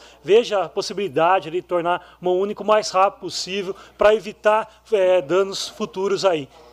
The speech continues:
Então, que tome algumas atitudes referente a, ao trânsito ali. Claro que não é só ali,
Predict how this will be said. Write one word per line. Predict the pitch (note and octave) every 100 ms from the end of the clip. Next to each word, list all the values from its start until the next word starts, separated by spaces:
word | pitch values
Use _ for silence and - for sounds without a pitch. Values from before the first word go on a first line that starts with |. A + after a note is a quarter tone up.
| -
Então, | C#3+ C#3+ - E3 F3+ F#3 F#3 F3+ E3
que | F#3+
tome | - F#3 F#3+
algumas | F3 F#3 F3
atitudes | F3+ G#3 - E3+ E3+ C#3+ - - - _
referente | F3+ E3 F3+ E3+ E3+ - F#3 - _ F3
a, | D#3+ F3 - -
ao | F#3+ F#3+
trânsito | - F#3 G3 D3+ D#3+
ali. | G3+ D3 - -
Claro | - A#3+ B3+
que | B3+
não | G#3 A3+ B3+
é | G3+
só | - G#3
ali, | G3 A3